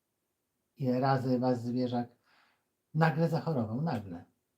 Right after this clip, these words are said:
Bez żadnego powodu, bez jakiegoś tam wirusa, yy, prawda, bakterii, po prostu zachorował nagle. Stracił apetyt, źle się czuje. Może właśnie dostał, za przeproszeniem,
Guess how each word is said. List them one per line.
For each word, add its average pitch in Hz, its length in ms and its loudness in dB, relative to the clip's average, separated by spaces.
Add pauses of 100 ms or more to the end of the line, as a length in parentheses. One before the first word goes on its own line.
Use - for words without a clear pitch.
(140)
Bez 165 220 0
żadnego 180 300 -2
powodu, 175 380 2
bez 123 160 0
jakiegoś 123 340 -4
tam 110 240 -2
wirusa, 123 840 0 (260)
yy, 110 400 -4
prawda, 120 300 -2
bakterii, 123 460 0
po 220 140 -6
prostu 226 320 0
zachorował 123 440 -4
nagle. - 360 -10 (420)
Stracił 165 320 0
apetyt, 131 380 0
źle 117 180 0
się 120 140 -8
czuje. 101 340 -14 (600)
Może 143 240 2
właśnie 156 520 2 (160)
dostał, 117 500 -2
za 165 100 0
przeproszeniem, 131 720 -2